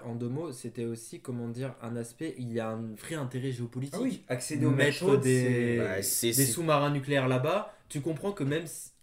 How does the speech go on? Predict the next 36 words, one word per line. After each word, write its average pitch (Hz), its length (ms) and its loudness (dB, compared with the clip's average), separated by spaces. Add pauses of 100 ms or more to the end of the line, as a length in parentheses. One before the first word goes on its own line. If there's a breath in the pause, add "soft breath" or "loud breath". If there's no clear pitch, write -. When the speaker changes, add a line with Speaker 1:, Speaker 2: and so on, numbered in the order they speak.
Speaker 1:
il 135 120 -2
Speaker 3:
C'est 131 80 4
Speaker 1:
avait 127 160 2
pas 156 180 6
Speaker 3:
terminé. 160 140 6
Speaker 1:
d'intérêt, 147 480 0
il 120 200 -2
a, 113 200 0
il 113 100 -6
avait 120 160 -2
un, 143 320 -2
même 147 160 -2
s'il 139 160 -6
avait 117 140 -2
pas 127 120 -2
d'intérêt, 127 440 -2
euh, 117 140 0
Speaker 3:
C'était, 110 100 -6
Speaker 1:
national, 131 400 2
Speaker 3:
c'était 190 240 6
Speaker 1:
il 120 80 4
avait 120 160 6
Speaker 3:
Sébast-, 123 140 4
Speaker 1:
un 131 40 2
intérêt 135 360 0
Speaker 3:
mais 156 40 -4
Speaker 1:
géopolitique, 131 560 -2
Speaker 3:
c'était 160 220 2
Sébasto-, 143 400 6
Speaker 1:
militaire 139 160 6
de 131 200 0
ouf, 220 180 -6
tu - 80 -12
Speaker 3:
c'était 135 120 4
Speaker 1:
vois. 135 80 4
Speaker 3:
Sébastopol, 131 760 4